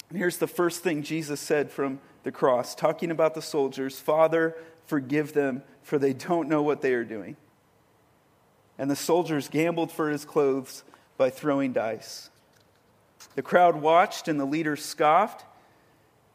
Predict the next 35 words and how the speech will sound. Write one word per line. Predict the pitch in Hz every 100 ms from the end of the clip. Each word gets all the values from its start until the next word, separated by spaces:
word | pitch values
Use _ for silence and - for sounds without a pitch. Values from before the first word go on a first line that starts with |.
| _ _ _ _ -
"He | 175
saved | 175 - 214 226
others," | 196 226 208 156 143
they | - 135
said. | - 156 156
"Let | 190 233
him | 196
save | - - 202 208
himself | 208 175 - 226 196 - - - - -
if | 160
he's | 202 147
really | 147 208 208
God's | 160 180 190 185
Messiah, | 170 165 - 185 190 151
the | 139
chosen | - 196 185 180 165
one." | 143 139 123 - _ _ _ _ _ _ _
The | 143
soldiers | - 208 202 180 165
mocked | 170 185 190 -
him | 190 170
too | - 208 170
by | 147 151
offering | 160 190 - 180 170
him | 180 165 - - -
a | 151
drink | 123 185 185
of | 156
sour | - - 180 175 165
wine. | 165 160 147
They | 151
called | 151 190 190 185
out | 190 190 190
to | 180
him, | 180 156